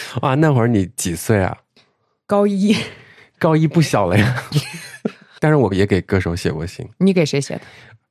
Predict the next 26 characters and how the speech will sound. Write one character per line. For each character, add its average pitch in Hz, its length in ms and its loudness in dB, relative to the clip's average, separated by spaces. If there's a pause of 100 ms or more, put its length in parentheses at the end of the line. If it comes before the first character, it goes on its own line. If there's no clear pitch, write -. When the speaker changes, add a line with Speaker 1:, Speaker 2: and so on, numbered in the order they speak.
(120)
Speaker 1:
哎 - 140 -2
呀。 180 1300 0
<laughs> - 40 -20
Speaker 2:
今 330 160 2
天 349 180 4
就 330 140 4
是 247 160 2
一 226 100 2
个 233 80 4
丢 254 300 4
人 202 140 4
特 202 200 2
辑， 151 220 0
你 165 80 2
就 180 80 4
说 233 180 0
吧。 190 140 0
Speaker 1:
我 90 140 0
是 - 80 -2
给 92 180 0
他 127 240 -4
们 120 100 0
公 120 220 2
司 120 180 0
写 90 220 -2
信。 - 260 -6